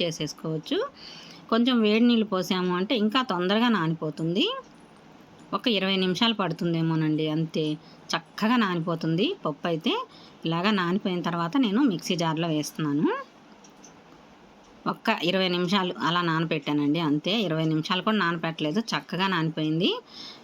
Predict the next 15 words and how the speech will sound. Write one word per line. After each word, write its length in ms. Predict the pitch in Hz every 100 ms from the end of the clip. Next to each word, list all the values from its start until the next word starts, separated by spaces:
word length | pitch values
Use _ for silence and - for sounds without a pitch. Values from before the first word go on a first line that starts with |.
| - - -
ఆ, 240 | 170 175 180
వేడి 200 | 220 247
వాటర్ 280 | 214 185 175
వేయాలండి. 520 | 160 151 151 160 233
వేడిగా 460 | 196 196 202 208 185
ఉండే 280 | 175 175 175
నీళ్ళు 300 | 175 180 180
వేస్తే 280 | 170 - 170
కనుక 480 | 170 170 415 381 240
తొందరగా 440 | 165 185 220 214 196 - - - - - - - -
నానిద్దనమాట. 720 | 165 170 170 156 160 156 160 190 185
ఏ 40 |
పప్పు 300 | 208 233 226
అయినా 140 | 233 220
సరే 260 | - 156